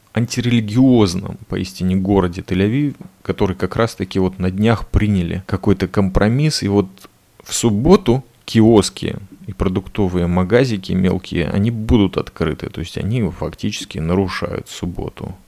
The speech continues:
А во всей стране нет. Вот так вот Тель-Авив поставил себя, потому что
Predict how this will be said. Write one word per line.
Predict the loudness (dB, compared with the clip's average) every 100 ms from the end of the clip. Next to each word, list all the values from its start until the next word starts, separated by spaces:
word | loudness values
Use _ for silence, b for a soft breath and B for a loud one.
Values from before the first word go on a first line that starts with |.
| b b b b b b
А | 0
во | 0
всей | 2 0
стране | 0 2 2 2
нет. | 0 -4 -6 -16 -20 _ _ _ _ _ _ _ _ _
Вот | -4 -4 _
так | -12 -12 -12
вот | -12 -14 -20 -8
Тель-Авив | -2 -2 -4 -6
поставил | -6 -6 -6 -4 -4
себя, | -4 -2 0 0
потому | -4 -6 -2 0 -2
что | -4 -2 0 0